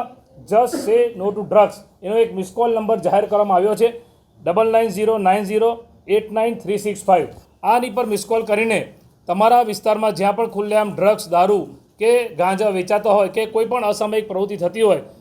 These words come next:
ત્યારે આ નંબર પર તમે મિસ કોલ મારીને મિસ કોલ કરી શકો છો અને તમારું સમર્થન આપી શકો છો. સાથે સાથે આપના માધ્યમથી એવું પણ કહીએ છીએ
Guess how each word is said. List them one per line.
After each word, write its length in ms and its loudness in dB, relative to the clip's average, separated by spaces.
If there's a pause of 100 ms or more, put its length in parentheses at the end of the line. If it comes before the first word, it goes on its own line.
ત્યારે 160 0
આ 80 4
નંબર 240 -2
પર 100 -2
તમે 120 -4
મિસ 180 -6
કોલ 180 -2
મારીને 360 0 (360)
મિસ 140 -12
કોલ 180 0
કરી 180 2
શકો 260 0
છો 140 2
અને 100 -2
તમારું 360 -2
સમર્થન 360 0
આપી 240 0
શકો 200 -2
છો. 120 0 (340)
સાથે 260 2
સાથે 220 4 (380)
આપના 300 -2
માધ્યમથી 360 0
એવું 100 4
પણ 180 -2
કહીએ 200 2
છીએ 160 -2